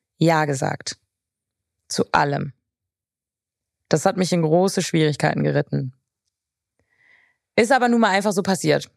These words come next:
Ich habe daraus gelernt, sagen wir es so. Ich habe jetzt die Erfahrung von den vergangenen acht Jahren,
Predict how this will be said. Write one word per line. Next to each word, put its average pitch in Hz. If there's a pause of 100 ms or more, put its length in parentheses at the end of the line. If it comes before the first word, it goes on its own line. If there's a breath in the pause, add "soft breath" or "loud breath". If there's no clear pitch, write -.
(220)
Ich 208
habe 262
daraus 254
gelernt, 165
sagen 185
wir 180
es 160
so. 147 (120)
Ich 202
habe 220
jetzt 254
die 254
Erfahrung 247
von 226
den 208
vergangenen 247
acht 220
Jahren, 190